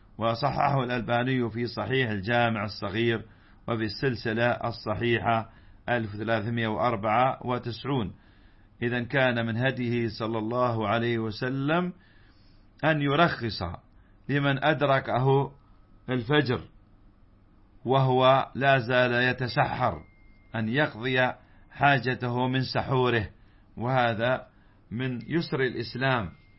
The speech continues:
ومن رخصة الإسلام، ولا يجعل المسلم ديدنه وعادته أن يؤخر السحور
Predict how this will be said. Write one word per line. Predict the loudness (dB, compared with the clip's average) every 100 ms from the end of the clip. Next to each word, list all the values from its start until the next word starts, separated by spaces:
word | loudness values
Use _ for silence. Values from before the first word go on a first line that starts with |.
| -20 -18 -8
ومن | -6 -4
رخصة | -4 -4 -4 -6 -4
الإسلام، | -4 -4 -6 -4 0 0 0 -6 -14 -20 -20 -20 -20 -20 -12
ولا | -4 4 4 4
يجعل | 2 0 0 0
المسلم | -2 -4 -2 -2 -2 -4 -8 -20 -20 -20 -20 -20 -20 -20 -20 -20 -4
ديدنه | 2 2 4 4 4 4 2 -4 -6
وعادته | 0 2 2 2 0 0 0 0
أن | 0
يؤخر | -2 -2 -2 -2 -2
السحور | -4 -6 -4 0 0 0